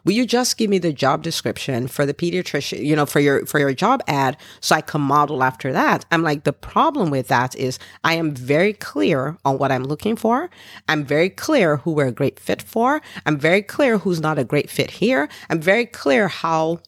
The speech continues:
you know, working here can be one of the best things that happened in your career." I'm very clear on that. And so my ad is specifically written to attract that kind of person. But for you,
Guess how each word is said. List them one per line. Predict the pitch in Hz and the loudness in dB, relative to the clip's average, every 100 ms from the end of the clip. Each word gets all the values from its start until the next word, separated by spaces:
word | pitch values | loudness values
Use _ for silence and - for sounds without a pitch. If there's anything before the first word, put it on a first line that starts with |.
| _ | _
you | 170 | 0
know, | 180 | 2
working | 139 147 196 - 285 | 4 2 0 0 -2
here | 226 359 - | 0 0 0
can | - 180 | -2 -2
be | |
one | 147 143 156 | 0 2 0
of | |
the | 165 | 0
best | 151 135 - | 0 -2 -2
things | 147 | -2
that | 147 135 | -2 -2
happened | 123 139 139 | -4 -4 -6
in | 139 | -4
your | 147 | -6
career." | - 320 392 - _ _ _ _ _ _ - - - | -4 -2 -2 -4 _ _ _ _ _ _ -20 -14 -4
I'm | 160 | 0
very | 165 | 0
clear | 170 339 370 | 0 0 0
on | 143 | 0
that. | 135 - - - - | -2 -8 -20 -12 -4
And | 196 | -2
so | - 220 | 2 2
my | 214 202 190 - | 2 -2 -2 -4
ad | 226 330 226 160 165 - | -2 0 0 0 -2 -2
is | 175 156 | 0 0
specifically | - - 156 - - 302 - - - 147 | -2 -4 -6 -2 0 0 -2 -4 -4 -2
written | 135 135 - 175 180 285 _ | 0 0 0 -2 -6 -6 _
to | - 165 | -4 -4
attract | 160 - - 180 185 - | -4 -4 0 0 0 -6
that | 165 | -6
kind | - 151 143 | -6 -6 -4
of | 151 - | -4 -6
person. | 311 349 - - - _ _ _ _ _ _ - | -8 -6 -6 -8 -14 _ _ _ _ _ _ -6
But | 143 190 - | 0 0 0
for | - 190 | -4 -4
you, | 185 190 381 359 151 165 | -2 0 2 2 0 -2